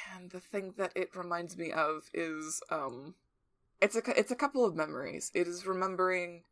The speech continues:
when we took down the first moon together and seeing how you knew exactly where to strike. And I didn't question it at the time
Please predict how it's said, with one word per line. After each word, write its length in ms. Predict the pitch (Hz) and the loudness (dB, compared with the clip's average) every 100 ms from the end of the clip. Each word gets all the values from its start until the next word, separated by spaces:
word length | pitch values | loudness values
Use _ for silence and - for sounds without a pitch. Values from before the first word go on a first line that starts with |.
| - | -2
when 200 | 175 175 | 2 4
we 100 | 180 | 2
took 280 | - 208 - | 2 -2 6
down 240 | 175 165 | 6 6
the 60 | 160 | 2
first 400 | - 151 - - | 2 2 0 -4
moon 340 | 156 147 139 _ - | -2 -2 -6 _ -4
together 520 | 160 151 143 135 - _ _ _ - | 4 6 8 6 2 _ _ _ 4
and 440 | 165 160 160 160 - | 6 6 0 -6 -6
seeing 420 | - - 190 175 | -4 2 4 2
how 320 | 196 175 165 165 | 2 6 6 4
you 760 | 151 170 180 175 170 165 170 _ _ | -2 -4 0 2 0 -4 -10 _ _
knew 200 | 180 185 | 10 12
exactly 580 | 185 170 170 160 - 170 | 12 12 10 10 8 -2
where 200 | 160 147 | 2 2
to 80 | - | 0
strike. 400 | - - 123 - - _ _ _ | -4 -2 -4 -4 -12 _ _ _
And 160 | - 165 | 4 8
I 40 | |
didn't 260 | 170 202 202 | 10 8 6
question 360 | - 190 - 175 | 0 0 0 2
it 140 | 160 | 2
at 120 | 165 | 2
the 60 | 160 | 0
time 460 | - 160 143 110 | -6 -4 -2 -4